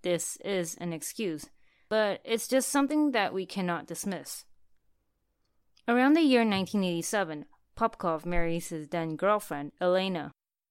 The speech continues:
They soon give birth to a daughter named Ekaterina, or Katya for short. At this time, both Popkov and his wife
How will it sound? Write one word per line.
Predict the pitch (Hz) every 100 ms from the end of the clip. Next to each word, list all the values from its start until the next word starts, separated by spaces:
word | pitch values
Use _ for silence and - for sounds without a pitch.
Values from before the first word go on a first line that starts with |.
| _ _ _ _
They | 226 214 196 196
soon | - 262 269
give | 254 208 180
birth | 190 175 170
to | -
a | 175 160
daughter | 180 180 175 165
named | 165 160 160 - _ _ _
Ekaterina, | 202 196 180 175 196 196 156 156 - _ _ -
or | 190 175 -
Katya | - 240 233 160 139 - _ _
for | - 175
short. | - 180 151 - _ _ _ -
At | 226
this | 247 254
time, | 294 302 311 - _ _ _
both | 208 208 -
Popkov | 220 208 - 160 156
and | 185 180
his | 175 160
wife | 165 160 160